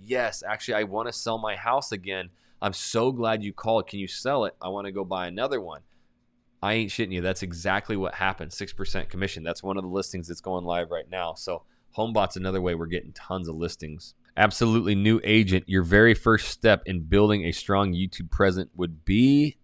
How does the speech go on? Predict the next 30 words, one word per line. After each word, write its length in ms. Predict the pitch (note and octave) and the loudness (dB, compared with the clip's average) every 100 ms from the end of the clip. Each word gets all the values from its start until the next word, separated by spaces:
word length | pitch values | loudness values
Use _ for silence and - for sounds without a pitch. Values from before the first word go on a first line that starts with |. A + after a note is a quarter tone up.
| _ _ _ _ | _ _ _ _
First 280 | - A2+ - | 0 0 2
of 60 | |
all, 160 | A2 A2 | 2 2
I 80 | G2 | 0
love 260 | F#2+ F#2+ F2+ | 0 0 0
this 140 | F2+ | -4
question, 400 | - G#2 G2+ G2+ | -2 -2 0 -4
and 100 | F2 | -4
I'm 160 | E2 E2 | -6 -4
glad 300 | F2+ F#2 F2+ | 0 0 0
you 100 | F2+ | -4
asked 360 | F2 F#2+ - G#2 | -2 -2 -2 -6
it. 120 | F2 | -6
Nobody 320 | G2+ G#2 F#2+ | -4 -2 -4
hold 280 | E2+ G2+ F#2 | -2 -4 -2
back 240 | F#2+ F2+ | -2 -4
any 240 | F#2+ G2+ F2+ | -6 -6 -4
of 60 | |
your 100 | E2 | -6
questions. 460 | E2+ F2+ E2 E2 D#2 | -6 -6 -6 -10 -10
This 180 | F#2+ - | -8 -8
is 120 | A2+ | -10
a 60 | G#2 | -4
great 280 | G2+ A2 | 0 0
question. 420 | - F2 - D2+ - _ _ | -2 -8 -8 -14 -20 _ _
Obviously, 380 | F#2+ A2+ A#2 B2 | 2 4 4 4
I've 100 | A2+ | 4
got 180 | G#2 A2 | 4 2
the 80 | G2 | 0
channel 460 | - A2 G#2+ G2+ | -2 -2 -2 -4